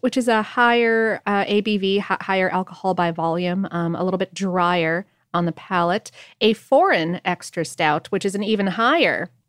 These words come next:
A B V and a little bit more bitter, um,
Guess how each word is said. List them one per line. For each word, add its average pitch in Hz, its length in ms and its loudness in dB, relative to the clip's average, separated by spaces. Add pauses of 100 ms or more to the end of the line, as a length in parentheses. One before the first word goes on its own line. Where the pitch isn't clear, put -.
A 175 160 2
B 160 180 0
V 156 340 -2 (120)
and 233 100 2
a 233 40 4
little 240 120 4
bit 220 140 0
more 180 160 0
bitter, 160 420 -2 (400)
um, 202 240 4